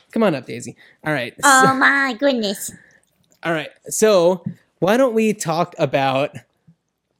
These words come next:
Speaker 1: our <laughs> challenges? I'm getting attacked right now with
Speaker 2: But it's a
Speaker 1: love and
Speaker 2: love attack.
Speaker 1: kisses <laughs>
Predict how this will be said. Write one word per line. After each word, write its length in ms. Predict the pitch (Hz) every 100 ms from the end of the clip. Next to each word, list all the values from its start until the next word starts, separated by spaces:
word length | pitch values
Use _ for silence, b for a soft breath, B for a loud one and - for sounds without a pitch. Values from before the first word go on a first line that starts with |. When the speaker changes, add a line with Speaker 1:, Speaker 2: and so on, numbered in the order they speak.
| -
Speaker 1:
our 360 | 151 156 160 156
<laughs> 20 |
challenges? 1000 | - 240 208 170 113 170 - 170 147 143
I'm 140 | 165
getting 300 | 180 170 160
attacked 560 | 165 151 - 156 151 165
right 180 | 156 139
now 460 | 151 151 147 139 - _ _ _ _ _ _ _ _ - -
with 200 | 165 175
Speaker 2:
But 100 | 165
it's 240 | - 165
a 40 | 254
Speaker 1:
love 20 |
and 60 | 233
Speaker 2:
love 180 | 220
attack. 400 | 214 180 202 165
Speaker 1:
kisses 360 | 151 147 - -
<laughs> 0 | _